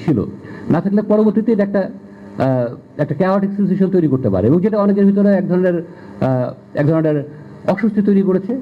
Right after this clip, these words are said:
এক ধরনের দুশ্চিন্তা তৈরি করেছে, সেটাও আসলে আরেকটু well addressed হওয়া উচিত ছিল। সেটা আইআইজি বলি, সেটা আইসিএক্স বলি, সেটা আইজিডব্লিউ বলি, একই কথা। আবার কিছু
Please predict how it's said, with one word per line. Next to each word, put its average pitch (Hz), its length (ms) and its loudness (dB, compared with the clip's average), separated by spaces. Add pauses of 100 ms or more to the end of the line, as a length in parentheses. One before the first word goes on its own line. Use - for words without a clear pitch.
(200)
এক 151 140 0
ধরনের 175 400 2 (520)
দুশ্চিন্তা 202 420 2
তৈরি 131 200 2
করেছে, 95 320 -2 (300)
সেটাও 208 180 4
আসলে 196 240 2
আরেকটু 170 300 0 (220)
well 165 160 2
addressed 156 280 -2
হওয়া 143 160 2
উচিত 131 200 0
ছিল। 170 120 2 (1080)
সেটা 160 280 0 (260)
আইআইজি 180 420 2
বলি, 190 340 2
সেটা 147 180 0
আইসিএক্স 185 360 0
বলি, 180 320 2
সেটা 135 300 2 (240)
আইজিডব্লিউ 185 420 2
বলি, 190 80 4
একই 180 180 0
কথা। 185 220 -2 (500)
আবার 196 320 0 (400)
কিছু 262 520 2